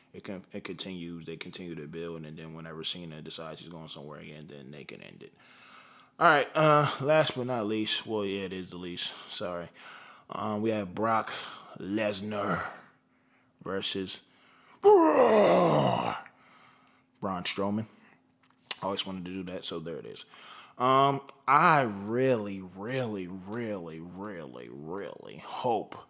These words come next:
that Braun takes the title off of Brock, because Brock doesn't need the title, one. Brock has been more visible with it as of lately,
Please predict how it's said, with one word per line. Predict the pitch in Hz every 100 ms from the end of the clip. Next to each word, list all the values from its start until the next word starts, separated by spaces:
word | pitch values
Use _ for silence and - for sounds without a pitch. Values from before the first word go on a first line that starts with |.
| - - - -
that | 98 98 95
Braun | 104 110 117 110 98 92
takes | - 101 98
the | - 90
title | - 92 90 87
off | 65 85 -
of | 85 82
Brock, | - 101 113 107 - - _ _ - - - _
because | 117 139 123
Brock | 110 131 127
doesn't | 123 113 101 107
need | 117 127
the | 101
title, | 80 82 87 87 - _
one. | 95 95 85 92 - - - - _ -
Brock | 113 110 208 - _ _ _ _
has | - 175 151
been | 160
more | 143 135 165 151
visible | 110 107 127 123 110 107
with | 110 -
it | 98
as | 92 92
of | 95 90
lately, | 87 90 104 113 80 80 69 -